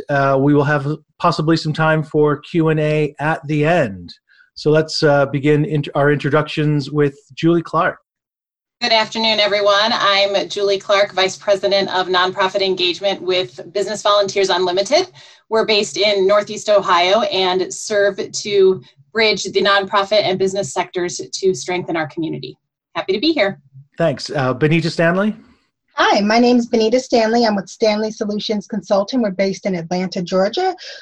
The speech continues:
Speaker 3: We work specifically with, uh, nonprofits of color, both, um, domestically and abroad, um, surrounding organizational development, infrastructure building, capacity,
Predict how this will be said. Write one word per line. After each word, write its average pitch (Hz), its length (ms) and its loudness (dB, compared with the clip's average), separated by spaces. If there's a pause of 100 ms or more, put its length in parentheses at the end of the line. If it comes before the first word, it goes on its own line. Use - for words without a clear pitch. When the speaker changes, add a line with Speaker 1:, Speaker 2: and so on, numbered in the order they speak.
(160)
Speaker 3:
We 233 80 0
work 202 300 2 (580)
specifically 233 760 2
with, 180 420 2 (380)
uh, 170 140 -2
nonprofits 190 640 0
of 180 100 -8
color, 240 560 -2
both, 190 300 0 (180)
um, 175 380 -2
domestically 190 720 -2
and 185 100 -2
abroad, 170 540 0 (920)
um, 175 180 2
surrounding 180 460 2
organizational 190 580 0
development, 214 800 2 (160)
infrastructure 196 580 -2
building, 185 480 0
capacity, 190 1080 -2